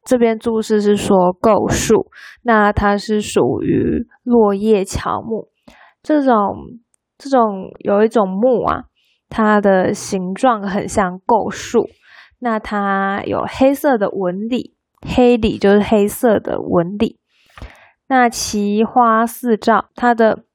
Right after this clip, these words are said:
花会发出光芒，然后照耀四周这样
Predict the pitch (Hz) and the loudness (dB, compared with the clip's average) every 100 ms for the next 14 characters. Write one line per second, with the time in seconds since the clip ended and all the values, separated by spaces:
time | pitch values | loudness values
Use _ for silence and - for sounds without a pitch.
0 | _ - 233 226 233 254 233 226 214 214 | _ -2 2 2 4 2 2 0 0 0
1 | - 226 226 220 226 220 226 220 - - | 0 2 2 0 0 0 -2 -8 -8 -10
2 | _ _ _ - 180 208 - 247 202 196 | _ _ _ -8 -4 -4 0 0 2 2
3 | 214 190 202 - 208 190 - - - 170 | 0 0 -4 -8 -10 -8 -6 -2 -2 -4
4 | - - | -6 -8